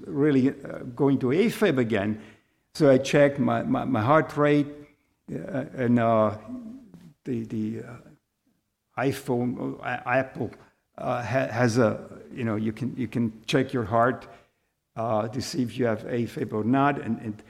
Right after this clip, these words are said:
and that was good. A-, and, uh, and I was kinda thinking about, "Well,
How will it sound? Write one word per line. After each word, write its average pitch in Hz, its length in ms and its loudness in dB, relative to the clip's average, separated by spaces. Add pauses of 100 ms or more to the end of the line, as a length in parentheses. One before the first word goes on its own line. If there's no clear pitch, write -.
(180)
and 113 160 -8
that 131 200 2
was 151 240 2
good. 156 420 2 (800)
A-, 147 240 -2
and, 139 160 6
uh, 127 340 4 (2500)
and 131 100 4
I 151 40 6
was 151 160 2
kinda 202 220 2
thinking 202 280 2
about, 170 200 0
"Well, 151 260 0